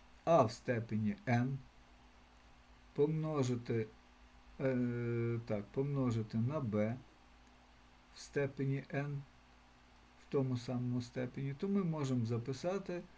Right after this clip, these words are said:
що це буде а. А, не, я, так, вибачте, ну, це можна так записати. А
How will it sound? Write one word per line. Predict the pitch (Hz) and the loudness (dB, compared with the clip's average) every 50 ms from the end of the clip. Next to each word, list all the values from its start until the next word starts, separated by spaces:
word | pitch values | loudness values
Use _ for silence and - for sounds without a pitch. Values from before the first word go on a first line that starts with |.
| - - - - - | -20 -20 -20 -20 -20
що | - - - 151 143 | -16 -6 -4 -4 -4
це | 143 - - 135 131 | -4 0 2 2 2
буде | 120 113 117 113 113 117 113 110 - - - | 4 2 0 2 2 0 -2 -2 -4 -4 0
а. | 131 139 151 160 165 185 185 - - - - - - - - - - - - - - - - - - - - - - - - - - | 0 2 2 2 0 -2 -6 -10 -20 -20 -20 -20 -20 -20 -20 -20 -20 -20 -20 -20 -20 -20 -20 -20 -20 -20 -20 -20 -20 -20 -20 -10 4
А, | - 170 160 139 123 | 8 10 10 12 10
не, | 113 120 127 131 127 - - | 8 6 4 2 0 0 2
я, | 127 123 127 135 139 135 127 123 123 127 120 113 123 117 - | 4 4 6 6 6 6 6 4 4 2 2 -2 -4 -4 0
так, | - 127 117 113 - | 0 0 0 2 0
вибачте, | 123 123 120 117 127 120 - - - 160 165 165 180 180 165 - | 0 2 2 2 0 -2 -2 -4 -4 -4 -4 -4 -6 -8 -8 -8
ну, | 180 185 185 180 156 | -4 -2 0 0 0
це | - - - 147 | 0 0 0 0
можна | 147 139 139 135 139 139 | 0 0 0 0 0 0
так | 131 - 131 127 113 107 | 0 0 0 0 0 2
записати. | 110 117 117 - 120 120 - 131 127 113 113 - 110 110 113 - - - - - - - - | 0 0 0 -2 -4 -6 -2 -2 -2 -2 -2 -2 -4 -4 -4 -8 -20 -20 -20 -20 -20 -6 0
А | - 156 160 139 113 | 4 4 6 6 4